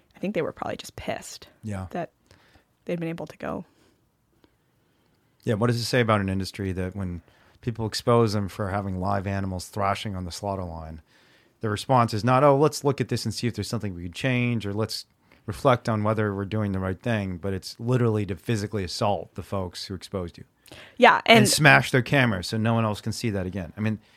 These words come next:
Speaker 2: that tells you a lot about this industry and this particular company.
Speaker 1: Yeah, and the way that now they are restricting vigils from
Speaker 2: Mm-hmm.
Speaker 1: happening at this facility.
Speaker 2: Wow, I
Speaker 1: They
Speaker 2: didn't
Speaker 1: don't
Speaker 2: know
Speaker 1: want
Speaker 2: that.
Speaker 1: people to bear witness, um, which is, like, you know,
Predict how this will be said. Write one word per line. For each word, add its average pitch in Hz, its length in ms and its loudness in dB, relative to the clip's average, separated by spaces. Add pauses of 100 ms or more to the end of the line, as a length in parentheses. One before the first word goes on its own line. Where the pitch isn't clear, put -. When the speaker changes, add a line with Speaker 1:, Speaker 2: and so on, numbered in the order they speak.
(400)
Speaker 2:
that 131 140 0
tells 165 180 6
you 147 80 6
a 120 40 4
lot 123 220 10
about 92 240 -2
this - 140 -8
industry 95 400 -4
and 95 100 -2
this 107 100 -2
particular 95 400 -6
company. 90 460 -8 (580)
Speaker 1:
Yeah, 202 180 6 (260)
and 196 480 4
the 208 180 4
way 196 300 6
that 185 460 0 (300)
now 190 580 2
they 190 240 2
are 180 160 0
restricting 190 800 -4 (120)
vigils 196 800 -2
from 196 140 -4
Speaker 2:
Mm-hmm. 185 80 -2
Speaker 1:
happening 190 320 -2
at 185 60 -6
this 185 140 -8
facility. 214 800 -2
Speaker 2:
Wow, 95 500 -6
I - 60 -20
Speaker 1:
They 175 60 0
Speaker 2:
didn't 175 80 0
Speaker 1:
don't 180 120 2
Speaker 2:
know - 40 -2
Speaker 1:
want 185 120 0
Speaker 2:
that. - 40 -8
Speaker 1:
people 190 220 2
to 180 80 -4
bear - 200 -2
witness, 220 840 0 (120)
um, 175 500 -2
which 185 220 -2
is, 175 160 -4
like, - 200 -8
you - 80 -2
know, 165 220 -6